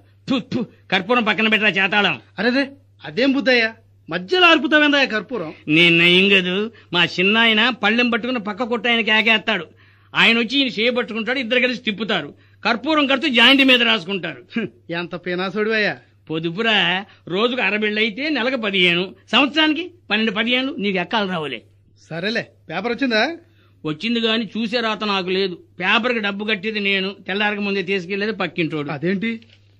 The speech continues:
Speaker 1: పేపర్ తెరవగానే ఎద్దంత మడిసి ఈ మీద పడి చదువుతాడో ఆ బరువు మొయ్యలేక వాడిని తీసుకోమన్నా.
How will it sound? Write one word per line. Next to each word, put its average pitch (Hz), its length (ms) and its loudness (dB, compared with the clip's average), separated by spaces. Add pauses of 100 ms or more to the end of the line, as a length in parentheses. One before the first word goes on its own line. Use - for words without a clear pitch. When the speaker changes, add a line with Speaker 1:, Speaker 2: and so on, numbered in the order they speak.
(320)
Speaker 1:
పేపర్ 226 420 2
తెరవగానే 247 480 4 (100)
ఎద్దంత 214 420 2
మడిసి 233 300 0
ఈ - 100 0
మీద 262 200 4
పడి 240 180 2
చదువుతాడో 247 440 2 (300)
ఆ - 20 2 (120)
బరువు 233 280 0
మొయ్యలేక 247 360 2
వాడిని 254 260 4
తీసుకోమన్నా. 180 500 -2